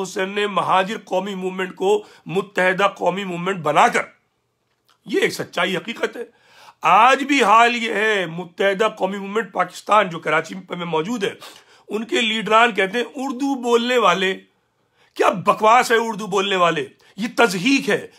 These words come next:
ان پنجابی بولنے والے مہاجروں کی، ان گجراتی بولنے والے مہاجروں کی، ان کاٹھیا واڑے بولنے والے مہاجروں کی کہ جو، جن کی زبان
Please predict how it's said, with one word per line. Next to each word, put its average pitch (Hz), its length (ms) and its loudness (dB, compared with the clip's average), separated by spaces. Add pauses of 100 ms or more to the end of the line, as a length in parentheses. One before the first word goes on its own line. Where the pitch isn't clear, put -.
(240)
ان 254 180 -2
پنجابی 220 560 2
بولنے 220 320 0
والے 202 240 2
مہاجروں 180 460 0
کی، 156 260 -10
ان 247 220 -6
گجراتی 214 400 0
بولنے 220 280 -2
والے 196 220 0
مہاجروں 170 460 -2
کی، 156 220 -14 (280)
ان 262 160 -4
کاٹھیا 208 400 2
واڑے 220 220 4
بولنے 240 280 0
والے 214 180 4
مہاجروں 180 440 0
کی 208 140 -8
کہ 233 120 -8
جو، 190 320 -6
جن 170 160 -12
کی 175 140 -10
زبان 160 420 0